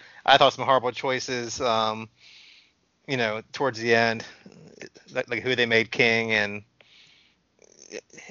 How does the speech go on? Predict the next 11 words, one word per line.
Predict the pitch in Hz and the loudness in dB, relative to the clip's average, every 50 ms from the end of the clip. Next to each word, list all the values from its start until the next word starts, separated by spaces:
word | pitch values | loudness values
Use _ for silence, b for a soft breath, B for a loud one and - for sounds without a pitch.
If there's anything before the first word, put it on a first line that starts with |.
| 240 _ _ | -20 _ _
I | - 147 | 0 2
mean, | 147 151 147 139 143 | 2 2 0 0 -2
you | 185 | -2
can, | 180 214 196 170 160 165 - _ _ _ _ _ | 0 0 0 -2 -4 -10 -14 _ _ _ _ _
you | - 160 | -2 2
can | 160 196 190 185 165 | 4 4 4 4 2
kill | - - - 180 170 175 180 175 160 156 | -2 2 6 6 6 8 6 4 2 0
a | 127 123 131 120 | 0 2 2 2
whole | 110 113 131 139 139 139 | 2 2 0 0 -2 -4
entire | 135 127 135 123 120 120 120 117 117 113 113 120 - - - | -2 2 4 4 6 6 4 2 0 -2 -4 -6 -8 -14 -8
franchise | - - 131 123 120 113 - 117 113 113 110 110 110 - - | -2 0 0 0 0 0 0 0 2 2 0 -2 -4 -8 -14